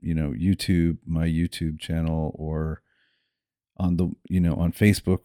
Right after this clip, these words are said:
um, where I post the, uh, video recording, um,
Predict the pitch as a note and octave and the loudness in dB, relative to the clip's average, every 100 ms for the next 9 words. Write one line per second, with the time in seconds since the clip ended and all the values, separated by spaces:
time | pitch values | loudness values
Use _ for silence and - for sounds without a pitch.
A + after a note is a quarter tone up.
0 | - F2+ F2 E2+ E2 E2+ F2 E2 - F#2 | -4 0 2 0 0 2 2 2 0 0
1 | - - E2 E2+ E2 E2 E2+ E2 _ _ | -2 -6 0 2 2 2 0 -4 _ _
2 | _ _ _ - G2 F#2+ F#2+ F#2 F#2 F2 | _ _ _ -10 -8 -4 -2 0 2 0
3 | - F#2 F2+ F#2 - _ _ _ _ _ | 0 0 2 0 -4 _ _ _ _ _
4 | _ - G2 G2 F#2+ F#2+ F#2+ - | _ 0 4 6 6 6 2 -2